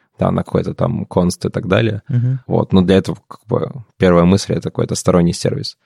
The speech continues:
Speaker 1: Безусловно, это нужная фича, но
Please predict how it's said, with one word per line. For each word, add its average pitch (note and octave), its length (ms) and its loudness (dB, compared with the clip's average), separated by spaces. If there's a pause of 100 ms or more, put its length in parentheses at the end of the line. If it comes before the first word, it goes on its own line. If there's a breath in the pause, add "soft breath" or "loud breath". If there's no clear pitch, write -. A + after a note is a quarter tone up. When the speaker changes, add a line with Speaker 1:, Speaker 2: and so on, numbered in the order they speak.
(600)
Speaker 1:
Безусловно, B2+ 380 4
это G#2+ 180 6
нужная G#2 480 6
фича, - 560 -2
но G2 560 4